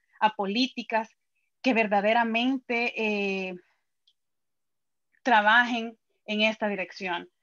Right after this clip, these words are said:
por, y que sean viables, que sean ejecutables, porque muchas veces se hacen políticas o se hacen, eh, leyes, pero muchas veces no son aplicables, se quedan en papel.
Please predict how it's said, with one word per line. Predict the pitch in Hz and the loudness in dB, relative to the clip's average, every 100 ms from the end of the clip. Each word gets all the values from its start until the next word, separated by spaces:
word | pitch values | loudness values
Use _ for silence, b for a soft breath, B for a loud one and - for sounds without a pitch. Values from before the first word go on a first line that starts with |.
| _ _ - | _ _ -4
por, | 214 202 - | -2 -2 -6
y | - 254 | -6 -2
que | 262 | -2
sean | 294 294 233 | 2 2 2
viables, | 277 330 339 226 202 | 4 4 4 0 -4
que | 214 | -6
sean | 220 247 | -4 -2
ejecutables, | 277 269 240 190 - 311 311 226 220 | -2 -4 -6 -8 0 2 2 0 -6
porque | 208 214 | -8 -8
muchas | 214 226 277 233 | -10 -6 -6 -2
veces | 262 277 285 269 | -2 -2 -4 -4
se | 247 | 2
hacen | 220 226 254 254 | 4 2 -2 -2
políticas | 240 269 277 - 254 233 | 0 0 0 -2 -6 -4
o | 220 | -4
se | 214 | -2
hacen, | 214 208 214 247 254 262 254 b b b b _ - | 2 2 2 0 2 0 -6 b b b b _ -10
eh, | 220 214 214 214 208 196 180 | -6 -4 -2 0 0 0 -2
leyes, | 233 269 247 247 254 | 2 2 4 2 0
pero | 247 233 220 202 196 185 | 0 2 2 2 2 0
muchas | 196 214 247 | -4 -4 -4
veces | 233 226 | -2 -2
no | 247 214 | -2 -2
son | 214 208 | -4 -4
aplicables, | 180 - - 262 208 185 | -4 -6 2 2 2 -4
se | 190 | -10
quedan | - 208 202 | -4 -4 -4
en | 202 | -6
papel. | - - 170 165 | -10 -10 -10 -10